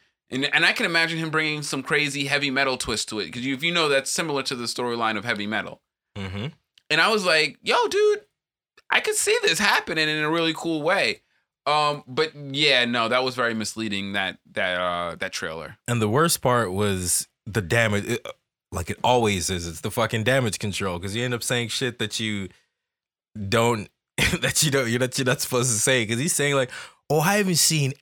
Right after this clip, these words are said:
Speaker 2: any theories online that even remotely come close to what's going,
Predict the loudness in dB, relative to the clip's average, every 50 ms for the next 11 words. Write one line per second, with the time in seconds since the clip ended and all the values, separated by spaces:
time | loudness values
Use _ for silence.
0 | _ 0 0 2 2 0 -2 -2 0 0 2 2 2 2 2 2 2 2 2 4
1 | 4 4 4 2 2 2 2 2 2 0 0 -2 -4 -4 -4 -4 -2 0 0 0
2 | 0 -2 -2 0 0 -2 -2 -4 -6 -4 -2 0 0 2 2 2 2 2 0 0
3 | 0 0 0 -2 -2 -4 -2 2 2 4 4 4 2 2 0 -2